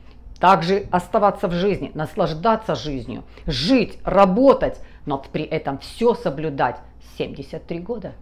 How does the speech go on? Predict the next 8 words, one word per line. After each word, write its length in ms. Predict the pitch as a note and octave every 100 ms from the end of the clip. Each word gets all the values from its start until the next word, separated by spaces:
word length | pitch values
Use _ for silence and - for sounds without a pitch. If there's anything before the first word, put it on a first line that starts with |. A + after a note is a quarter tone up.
| -
Браво, 500 | D3+ D#3 F3+ G3+ F3+
браво, 380 | F3+ D#3+ D3 C#3+
браво. 460 | C#3 C#3 B2+ C3 - - - - -
И, 80 | -
конечно, 580 | D3 D#3 D#3+ D3 D3+ C#3 G#3+
вот 240 | D#3+ -
как, 200 | F3 -
вот 220 | F3 E3